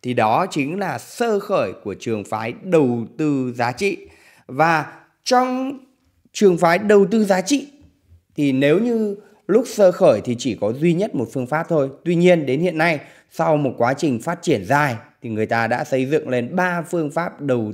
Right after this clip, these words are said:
tư giá trị nhỏ. Thứ nhất là đầu tư giá trị thuần theo dạng net net, thì hay đây chính là phương pháp cổ điển nhất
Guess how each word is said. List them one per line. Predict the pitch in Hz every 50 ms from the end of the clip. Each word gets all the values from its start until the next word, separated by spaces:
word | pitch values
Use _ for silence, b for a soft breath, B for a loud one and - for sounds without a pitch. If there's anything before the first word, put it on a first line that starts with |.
| - -
tư | 131 127 127 120
giá | 120 117 110 120
trị | 120 - 190
nhỏ. | 160 156 151 131 110 104 95 - B B B B B B _
Thứ | - 214
nhất | 220 277 320 320 311 - -
là | 143 135 131
đầu | 131 147 147 151 147 147 147
tư | 190 202 202 190
giá | 165 147 143 156
trị | 160 - 226 202 -
thuần | 147 151 147 139 117 107 113 - -
theo | - 135 131
dạng | 131 139 131 - -
net | - 127 139 160 175
net, | 165 175 180 190 - - - - _ _ _ _
thì | 120 117
hay | 113 123 151 160 156 143
đây | 143 151 151 156 147 139
chính | 135 139 127 139 175
là | 175 147 123
phương | - 143 135 131 127
pháp | - 160 160 - b b b b b b b _
cổ | - 165 143 127 127
điển | 147 139 113 101 110
nhất | 135 165 180